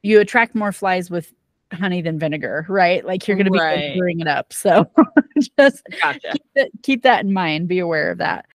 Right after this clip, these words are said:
Speaker 1: Okay, so the next one that we have is Neptune in Pisces. This is happening from April fourth of two thousand eleven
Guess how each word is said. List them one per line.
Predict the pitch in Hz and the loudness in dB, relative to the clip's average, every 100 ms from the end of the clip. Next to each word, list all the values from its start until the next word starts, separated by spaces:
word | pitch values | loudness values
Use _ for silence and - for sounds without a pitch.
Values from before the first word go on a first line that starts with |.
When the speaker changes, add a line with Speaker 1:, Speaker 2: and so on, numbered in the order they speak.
| _ - | _ -6
Speaker 1:
Okay, | 208 208 165 | 0 2 0
so | - | -2
the | 202 | -2
next | 220 226 - | 0 0 -2
one | 233 220 | -8 -6
that | 180 | -6
we | 185 | -6
have | 170 156 - | -4 -6 -6
is | 180 170 | -8 -4
Neptune | 196 - - 196 196 | -4 -4 -6 -4 -4
in | - 180 170 | -4 -4 -6
Pisces. | - 160 147 - 65 - - - - _ | -6 -8 -8 -14 -16 -18 -20 -20 -20 _
This | 202 202 - | -2 -2 -6
is | 190 180 180 185 - _ _ _ _ _ _ _ _ _ | -2 0 0 -4 -10 _ _ _ _ _ _ _ _ _
happening | 175 196 190 196 185 180 175 - | -4 -2 0 -2 -2 -4 -6 -12
from | - 190 - | -6 -6 -2
April | 208 220 208 | -4 -2 -6
fourth | - - 220 240 | -4 -2 0 -2
of | 156 - | -8 -6
two | - | -6
thousand | 240 208 202 185 160 | -2 0 -2 -2 -4
eleven | 151 175 180 147 202 226 | -2 0 0 0 -2 -2